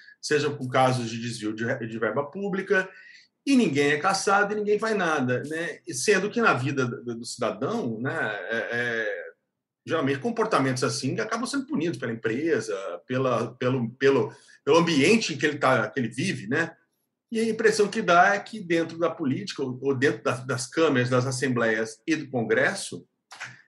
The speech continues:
pode tudo, né? É, ninguém é punido. Eu, eu queria que a senhora falasse um pouquinho como é que é pra senhora essa sensação, se a senhora também tem essa sensação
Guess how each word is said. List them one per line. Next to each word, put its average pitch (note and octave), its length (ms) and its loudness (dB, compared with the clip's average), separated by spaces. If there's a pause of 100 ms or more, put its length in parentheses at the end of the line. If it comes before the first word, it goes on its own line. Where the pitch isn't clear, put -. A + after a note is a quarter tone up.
(440)
pode B3 260 2
tudo, F#3+ 360 0
né? D3+ 720 0
É, D#3+ 60 2
ninguém G3 220 0
é F#3 60 -2
punido. D3 1000 0
Eu, B2+ 80 -4
eu E3 80 -6
queria - 140 -12
que A3+ 140 -4
a A3+ 40 -8
senhora A#3 240 0
falasse A3 320 4
um - 40 -20
pouquinho G#3 400 -4
como B3 180 0
é C4+ 60 0
que C4 100 0
é B3 40 2
pra A3 140 0
senhora F#3+ 340 2
essa F#3+ 140 -2
sensação, G3 580 0
se - 120 -8
a - 20 -6
senhora G3 220 2
também F#3 280 2
tem G3+ 120 2
essa F#3+ 160 -2
sensação D#3+ 640 -6